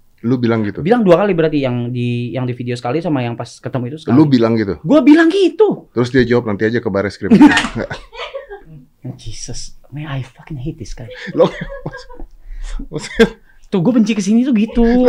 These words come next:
Speaker 1: <laughs>
Speaker 2: Tau nggak? Gua teh abis, tau nggak sih, dicengin, anjing.
Speaker 1: <laughs> Dicengin, cuma kes-, gua kesian sama lu.
Speaker 2: Iya, gimana? Ya gitu, dia bilang, "Enggak,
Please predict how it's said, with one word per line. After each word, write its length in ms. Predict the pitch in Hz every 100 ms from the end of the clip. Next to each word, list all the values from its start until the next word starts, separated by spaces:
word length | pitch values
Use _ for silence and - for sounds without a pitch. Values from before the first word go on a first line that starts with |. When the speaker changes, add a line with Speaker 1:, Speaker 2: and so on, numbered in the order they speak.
| 254
Speaker 1:
<laughs> 200 | 240 247
Speaker 2:
Tau 140 | -
nggak? 200 | 208 156 165
Gua 160 | 208
teh 160 | 269 320
abis, 360 | 220 220 208 -
tau 100 | 185
nggak 180 | 131
sih, 160 | 131 190
dicengin, 640 | 170 220 143 131 135 170
anjing. 500 | 190 123 113 113 147
Speaker 1:
<laughs> 0 |
Dicengin, 440 | 185 196 277 - 240
cuma 240 | 233 233
kes-, 320 | - 202 185 - -
gua 140 | 262
kesian 400 | 190 - 220 185
sama 320 | - 160 - 175
lu. 160 | - - - - _ - - 151
Speaker 2:
Iya, 180 | 165 147
gimana? 800 | 156 156 180 220 202 202 214
Ya 120 | 226 156
gitu, 380 | 160 202 208 220 226
dia 160 | 156
bilang, 320 | 151 208 202 - - -
"Enggak, 560 | 143 151 170 190 196